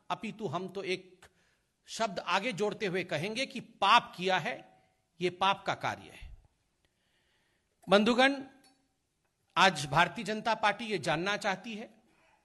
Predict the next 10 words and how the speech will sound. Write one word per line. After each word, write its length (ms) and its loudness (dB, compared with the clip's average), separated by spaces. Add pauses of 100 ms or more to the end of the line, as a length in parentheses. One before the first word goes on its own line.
(500)
कि 80 -4
क्या 340 6 (1600)
इस 140 -6
प्रकार 380 2
के 140 -6
शब्दों 440 -4
के 140 -6
प्रयोग 400 0
के 100 2
लिए 220 0